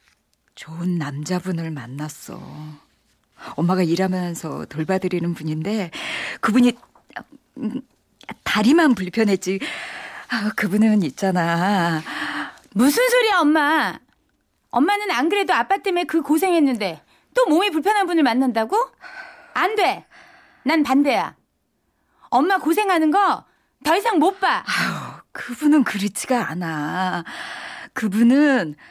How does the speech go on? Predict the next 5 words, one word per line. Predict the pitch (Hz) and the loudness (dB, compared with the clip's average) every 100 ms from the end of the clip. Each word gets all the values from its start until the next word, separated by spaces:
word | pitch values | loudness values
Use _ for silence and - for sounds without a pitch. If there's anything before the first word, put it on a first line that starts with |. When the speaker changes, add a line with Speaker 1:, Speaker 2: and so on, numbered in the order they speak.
| - - _ _ | -20 -20 _ _
Speaker 1:
사실 | - 339 302 262 | -12 -2 2 4
누구보다 | 254 277 262 247 | 4 2 2 0
건강하고 | - - 220 294 269 233 226 | -2 2 4 6 4 2 -2
독립심이 | 226 190 220 247 226 226 | -4 0 0 2 0 0
강해서 | 214 185 196 190 165 175 208 160 | -2 -2 -2 0 -2 0 -2 -4